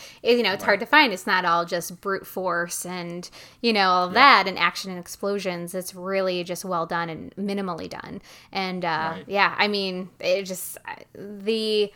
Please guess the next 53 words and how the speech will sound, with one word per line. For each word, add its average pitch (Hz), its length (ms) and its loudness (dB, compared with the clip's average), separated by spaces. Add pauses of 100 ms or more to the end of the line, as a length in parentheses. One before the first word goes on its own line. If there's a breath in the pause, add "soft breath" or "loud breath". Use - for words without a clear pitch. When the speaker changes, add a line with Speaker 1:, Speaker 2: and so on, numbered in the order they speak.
(160 soft breath)
Speaker 1:
ability 247 420 4
for 220 240 0
him 202 440 -6
to 214 120 -10
film 185 360 -6
this, 175 260 -6
and 208 100 -2
he 233 80 2
actually 320 280 2
didn't 247 260 -2
use 214 340 -2
imax 180 480 -4
film 190 280 -4
when 175 120 -6
he 180 80 -8
was 170 120 -10
doing - 220 -10
it. - 220 -16
It 190 120 -6
was 180 180 -6
just, - 320 -10
you 180 100 -14
know, 160 120 -10
reg- 175 240 -2
Speaker 2:
Huh. - 60 2
Speaker 1:
on 196 100 0
regular 170 300 -2
film - 360 -10 (360 loud breath)
because 233 200 2
he 226 60 2
just 214 180 -2
didn't 196 160 -2
wanna 180 160 -2
make 175 160 -6
it 175 80 -8
this, 170 160 -8
like, 175 180 -10
big, 180 180 -6
grandiose, 170 880 -8 (120)
huge 220 480 -4
scenes. 254 460 0
He 226 60 -4
wanted 196 220 -2
to 190 120 -8
make 185 180 -8
it - 100 -6
real. 185 400 -2
Like, - 320 -6
you 196 160 -2
are 190 120 0
with 196 220 -4
that 190 200 0
person. - 540 -8